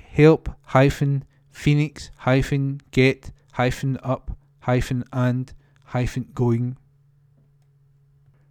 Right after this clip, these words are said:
And that report was by Jacob Nichol. From the Glasgow Times, Friday the eighteenth of November twenty twenty-two,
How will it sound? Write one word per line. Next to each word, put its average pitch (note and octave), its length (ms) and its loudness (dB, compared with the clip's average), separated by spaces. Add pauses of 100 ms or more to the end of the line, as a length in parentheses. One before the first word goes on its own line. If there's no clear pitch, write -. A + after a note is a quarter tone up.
(600)
And C3+ 120 -4
that D3 140 0
report C#3 420 2
was C3+ 120 -6
by A#2+ 180 -2
Jacob C3 420 -4
Nichol. C3+ 500 -4 (2250)
From D3 200 0
the D#3 60 8
Glasgow G3 340 4
Times, C3+ 540 2 (600)
Friday G3+ 420 6
the G3+ 220 -2
eighteenth F3+ 320 2
of E3+ 60 0
November C#3 400 4
twenty D3+ 320 0
twenty-two, C#3 720 0